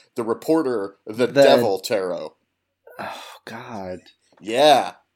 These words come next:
Speaker 2: Okay.
Speaker 1: Yeah.
Speaker 2: I'm interested in to hear your fucking logic with this.
Speaker 1: 'Cause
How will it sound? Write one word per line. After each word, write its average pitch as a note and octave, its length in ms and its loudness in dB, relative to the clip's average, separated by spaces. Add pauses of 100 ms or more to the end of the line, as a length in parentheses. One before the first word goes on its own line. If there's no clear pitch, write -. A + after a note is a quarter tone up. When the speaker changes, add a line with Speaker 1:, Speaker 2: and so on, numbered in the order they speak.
(240)
Speaker 2:
Okay. D3 840 4
Speaker 1:
Yeah. C#3+ 60 -10 (140)
Speaker 2:
I'm D#3 280 4
interested C#3+ 640 -2
in C#3+ 180 4
to C#3+ 160 -4
hear C#3+ 340 0
your B2+ 720 2 (680)
fucking C3 460 -2
logic B2+ 560 0
with A2+ 300 -6
this. A2 460 -4
Speaker 1:
'Cause D3 400 4